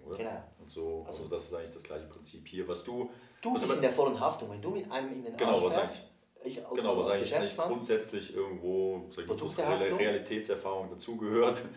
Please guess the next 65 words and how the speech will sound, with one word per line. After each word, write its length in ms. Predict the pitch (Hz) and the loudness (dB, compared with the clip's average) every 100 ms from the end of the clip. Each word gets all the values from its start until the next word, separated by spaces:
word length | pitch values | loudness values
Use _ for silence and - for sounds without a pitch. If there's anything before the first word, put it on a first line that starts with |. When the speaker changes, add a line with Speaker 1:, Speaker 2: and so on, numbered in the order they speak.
| - - | -12 -2
Speaker 2:
Außer 180 | 117 135 | 0 2
Speaker 1:
Wenn 80 | 139 | 2
Speaker 2:
bei 80 | |
Speaker 1:
ich 100 | 123 127 | 4 4
Speaker 2:
den 80 | |
großen 160 | 131 101 | 4 4
Speaker 1:
etwas 100 | - | 4
Speaker 2:
Sachen. 200 | 214 135 | 2 2
Speaker 1:
tue, 240 | 147 143 139 | 6 6 6
trage 240 | 92 87 | 0 -2
ich 40 | 87 | -4
die 100 | - | -8
Verantwortung. 540 | 78 76 76 76 156 | -10 -8 -8 -6 -2
Speaker 2:
Ja, 220 | 147 - - - - | 0 -2 -8 -18 -10
genau. 120 | 139 | -8
Speaker 1:
Wenn 40 | 98 | -6
ich 40 | |
dir 100 | 87 | -6
etwas 200 | 87 78 | -6 -6
vorschlage, 760 | - 110 117 - 107 110 104 - | 2 6 6 4 0 0 0 -4
wenn 100 | - | -12
ich 80 | - | -8
dir 100 | - | -8
etwas 220 | - - | -6 -8
Speaker 2:
Die 80 | - | -4
will 200 | 156 180 | -2 -2
ich 140 | - | -2
Speaker 1:
anbiete, 20 | 175 | 0
Speaker 2:
haben. 200 | 120 - | 0 -2
Speaker 1:
trage 160 | 80 | -8
ich 60 | - | -10
die 120 | 76 | -14
Haftung, 420 | 73 73 - 76 76 | -16 -16 -18 -20 -20
Verantwortung 420 | - - - 120 | -18 -18 -12 -10
Speaker 2:
Die 60 | 123 | -8
will 80 | 156 | -8
ich 100 | - | -6
Speaker 1:
dafür. 160 | 185 | -4
Speaker 2:
drin 140 | 180 143 | -4 -4
haben. 200 | 92 - - | -8 -8 -6
Speaker 1:
Okay. 220 | 117 - | -6 -4
Speaker 2:
Also 200 | 113 - | -6 -2
da 120 | 131 | -4
bin 140 | 127 135 | -4 -8
ich 120 | - | -4
Speaker 1:
Mhm. 60 | 180 | -4
Speaker 2:
hingegangen, 420 | 123 110 95 95 | -4 -6 -8 -10
habe 100 | 101 | -14
gesagt, 200 | 110 107 | -12 -4
wer 160 | 113 113 | -2 -2
hat 100 | - | -4
das 120 | - | -10
gemacht? 360 | 131 156 - - _ _ | -6 -6 -6 -14 _ _
Ich 80 | - | -18
will 80 | - | -10
die 60 | - | -6
Speaker 1:
Mhm. 60 | |
Speaker 2:
Namen 200 | 131 151 | -4 -4
wissen, 220 | 151 151 | -6 -8
ich 100 | - | -12
will 120 | 120 110 | -14 -10
wissen, 260 | 113 117 | -10 -8
wer 80 | 107 | -8
ist 120 | 104 | -6
haftbar, 420 | 131 135 131 127 | -6 -4 -4 -4